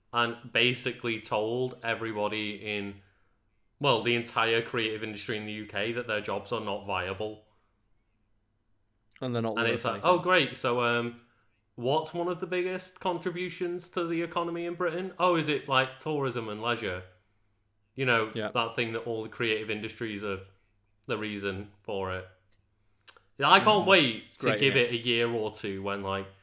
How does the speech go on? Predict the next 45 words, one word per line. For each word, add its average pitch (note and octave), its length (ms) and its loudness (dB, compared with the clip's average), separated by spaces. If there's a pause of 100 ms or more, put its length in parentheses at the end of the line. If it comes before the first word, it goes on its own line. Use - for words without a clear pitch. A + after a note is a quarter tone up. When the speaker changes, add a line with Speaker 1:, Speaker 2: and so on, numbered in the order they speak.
(640)
Speaker 1:
concerts C#3+ 540 0
are B2+ 80 2
allowed G#2+ 320 4
again. F#2+ 340 -4 (440)
It's B2 160 0
like, B2 200 4
well, D3+ 440 6 (340)
um, A#2+ 540 4 (160)
I B2+ 200 2
don't G#2+ 80 -6
know, A2 180 -6 (200)
fucking A2 600 -8 (520)
Muse C3+ 560 -4
wanna A2+ 240 -2
come B2 160 -4
and A2+ 80 -6
do A2+ 160 -2
a A2 40 -6
concert A2+ 440 -6
in A#2 140 -6
London. A2 420 -2 (380)
It's - 80 -8
like, D3+ 120 2
well, D#3 140 8
they D3 80 2
can't D3 340 4
'cause G2+ 100 -12
we A2 80 -12
can't G#2+ 220 -4
put G#2 80 -8
on G2 80 -10
the F2+ 60 -12
show. G#2 300 -8 (800)
We've C3 120 -2
got C#3+ 160 6
no C3 140 6
one B2 120 2
in A#2 80 0
that A#2 140 0
field G#2+ 280 -2
anymore. A2 500 -4 (1080)
It's - 80 -16
like, C3 100 -8
oh, D#3 140 -4
great. C#3+ 380 -8